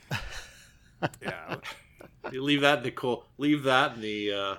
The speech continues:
Speaker 3: in the offcuts
Speaker 1: That, maybe
Speaker 3: for,
Speaker 1: that's
Speaker 3: uh,
Speaker 1: the, the thing. So they should get Wickenheiser in there developing Marner into more of a playoff player.
Speaker 2: She could prob-, probably tell him something or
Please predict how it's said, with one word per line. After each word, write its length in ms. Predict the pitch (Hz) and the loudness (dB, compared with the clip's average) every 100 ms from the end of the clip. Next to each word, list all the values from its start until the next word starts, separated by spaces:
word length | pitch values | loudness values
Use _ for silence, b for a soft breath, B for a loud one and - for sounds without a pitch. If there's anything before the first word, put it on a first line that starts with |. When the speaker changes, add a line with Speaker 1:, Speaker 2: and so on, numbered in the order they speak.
| - | -8
Speaker 3:
in 200 | 104 101 | -10 -8
the 120 | 101 | -6
offcuts 520 | 98 104 - - 95 | -4 -6 -6 -8 2
Speaker 1:
That, 220 | 160 226 196 | 6 6 6
maybe 220 | 240 254 | 4 6
Speaker 3:
for, 40 | |
Speaker 1:
that's 300 | 196 185 - | 6 4 2
Speaker 3:
uh, 40 | 165 | 4
Speaker 1:
the, 200 | 147 143 | 4 2
the 200 | 131 135 | 0 -2
thing. 400 | - 185 170 113 | -2 -4 -4 -6
So 240 | - 139 | -2 0
they 100 | 139 | 2
should 220 | 151 156 139 | 0 -2 0
get 400 | 156 143 - - - _ - - - | 0 0 -6 -16 -16 _ -20 -20 -6
Wickenheiser 760 | 131 170 190 151 131 120 123 131 | 0 0 2 4 4 4 2 0
in 160 | 131 | 0
there 200 | 131 123 | 2 2
developing 1120 | 113 123 110 107 135 151 147 127 113 110 107 107 _ _ - | 2 -2 0 6 6 6 2 0 0 -4 -12 -18 _ _ -12
Marner 600 | 117 117 143 151 110 107 | 0 4 4 4 2 0
into 420 | - 123 113 123 | -2 -6 -4 -4
more 320 | 110 117 123 123 | -2 0 2 2
of 80 | |
a 80 | 104 | 2
playoff 580 | - - - 127 110 85 - _ - _ _ | -2 -2 0 2 2 0 -6 _ -20 _ _
player. 580 | - 117 117 98 - - - - - _ _ - - - - | -4 2 2 2 -4 -12 -20 -20 -20 _ _ -20 -20 -20 -20
Speaker 2:
She 160 | - 107 | -18 -12
could 140 | 117 | -8
prob-, 380 | 139 147 156 131 - | -4 -4 -6 -10 -8
probably 360 | 165 185 208 196 | 0 2 4 2
tell 240 | 190 196 | 2 0
him 100 | 180 | 0
something 480 | - 143 - 135 117 | -2 -4 -4 -8 -8
or 140 | 101 | -12